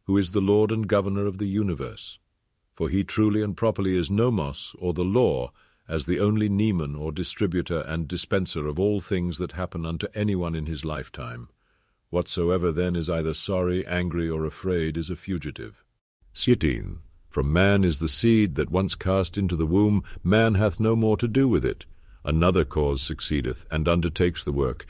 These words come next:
and in time brings a child, that wonderful effect from such a beginning, to perfection. Again, man lets food down through his throat,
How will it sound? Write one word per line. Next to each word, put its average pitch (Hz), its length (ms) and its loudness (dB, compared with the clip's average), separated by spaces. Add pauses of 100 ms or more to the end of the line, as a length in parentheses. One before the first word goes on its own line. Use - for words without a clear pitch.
(140)
and 73 140 -2
in 80 140 2
time 98 400 2
brings 95 300 2
a 87 60 0
child, 82 640 0 (100)
that 69 180 -4
wonderful 80 420 0
effect 73 420 0
from 71 220 -6
such 73 260 -4
a 78 60 -2
beginning, 69 460 -4 (420)
to 101 100 -2
perfection. 76 800 -2 (320)
Again, 113 540 4
man 98 420 4
lets 95 300 4
food 101 340 4
down 90 380 4
through 90 220 2
his 76 180 0
throat, 92 400 2